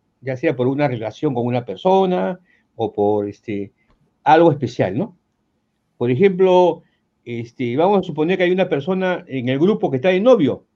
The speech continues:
y que, y que desea casarse. Entonces él puede escribir, pues, un infoproducto sobre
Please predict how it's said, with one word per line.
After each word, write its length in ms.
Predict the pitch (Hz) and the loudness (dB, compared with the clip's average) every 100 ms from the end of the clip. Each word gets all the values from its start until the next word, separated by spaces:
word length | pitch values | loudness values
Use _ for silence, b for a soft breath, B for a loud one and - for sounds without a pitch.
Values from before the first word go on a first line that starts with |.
| _ | _
y 140 | 127 120 | -18 -10
que, 140 | 127 | -8
y 180 | 120 120 | -6 -6
que 140 | 127 | -4
desea 340 | 123 175 185 170 | -4 0 0 2
casarse. 480 | 165 220 - 98 _ _ _ _ _ _ _ _ - | 2 2 0 -16 _ _ _ _ _ _ _ _ -10
Entonces 340 | 127 190 185 | -2 -2 2
él 180 | 185 185 | 0 4
puede 180 | 208 190 | 4 4
escribir, 420 | 185 165 208 185 | 2 -2 -2 -4
pues, 140 | 185 | -4
un 80 | 208 | -2
infoproducto 640 | 190 160 139 175 196 202 | -2 -2 2 2 2 0
sobre 380 | 170 139 131 | 0 0 -2